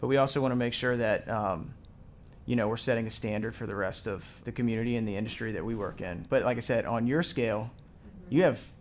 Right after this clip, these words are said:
Speaker 1: I mean, it, it's a, it's a, close to half a million on Instagram. I don't even know what your Facebook is.
Speaker 2: Yeah, it's almost a million on Facebook.
Speaker 1: I mean, if you, if that's in a T V series, you're doing really good.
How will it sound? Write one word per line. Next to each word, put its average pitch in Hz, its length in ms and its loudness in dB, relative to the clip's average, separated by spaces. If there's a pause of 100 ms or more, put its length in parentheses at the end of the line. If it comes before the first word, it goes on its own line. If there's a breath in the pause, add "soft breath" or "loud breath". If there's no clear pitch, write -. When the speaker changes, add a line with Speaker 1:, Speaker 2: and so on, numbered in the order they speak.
(580)
Speaker 1:
I 131 40 4
mean, 135 180 4
it, 123 160 0
it's 135 160 0
a, 123 240 -2
it's - 200 -6
a, - 100 -8
close 160 280 0
to 131 80 -2
half 131 260 2
a - 20 0
million 135 220 2
on 123 120 2
Instagram. 135 400 2
I 120 60 4
don't 131 120 2
even 127 120 2
know 127 80 2
what - 60 0
your 69 100 -6
Facebook 113 480 -4
is. 71 300 -8 (200)
Speaker 2:
Yeah, 185 220 -2
it's 185 180 -2
almost 202 240 -2
a - 20 -4
million 170 280 -4
on 165 120 -6
Facebook. - 400 -8
Speaker 1:
I - 60 0
mean, 135 160 4
if 135 180 0
you, 160 120 2
if 143 160 2
that's 170 260 4
in 170 80 0
a 127 60 0
T 127 200 -2
V 131 160 -2
series, 156 560 -2
you're 123 140 0
doing 117 280 0
really 104 240 0
good. 71 280 -4